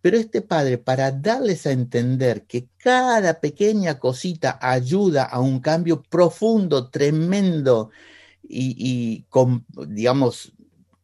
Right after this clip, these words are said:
casi completo, ¿no es cierto? Es el darle valor a esa lentitud. Entonces decía, "El cambio orgánico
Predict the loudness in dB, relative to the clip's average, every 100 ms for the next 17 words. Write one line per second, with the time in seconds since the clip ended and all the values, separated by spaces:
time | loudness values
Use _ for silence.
0 | _ _ _ _ _ -2 -2 0 2 2
1 | 4 4 4 2 -4 -2 0 0 0 -4
2 | -6 _ _ _ _ _ -4 -2 -2 -4
3 | -16 _ _ -4 -2 0 2 4 4 2
4 | 2 4 4 4 2 0 -2 0 -2 -4
5 | -6 0 2 2 0 -2 -2 -2 -4 -6
6 | -6 -8 -12 -20 -20 -4 -2 -2 -4 0
7 | 2 2 0 -2 -2 -2 0 0 2 -2
8 | -2 -2 -4 -2 -2 -4